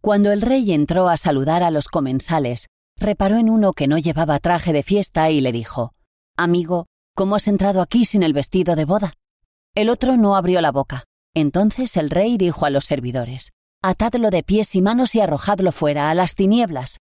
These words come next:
Allí será el llanto y el rechinar de dientes.'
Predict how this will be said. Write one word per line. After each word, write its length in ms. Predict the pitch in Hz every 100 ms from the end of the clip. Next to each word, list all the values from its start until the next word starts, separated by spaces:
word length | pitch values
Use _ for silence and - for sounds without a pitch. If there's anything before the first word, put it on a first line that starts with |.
| _
Allí 320 | - 202 214 220
será 260 | 190 175
el 120 | 185
llanto 360 | 160 180 180 175
y 100 | 156
el 120 | 156
rechinar 500 | 131 147 - 151 147
de 120 | 131 131
dientes.' 580 | 120 120 123 123 -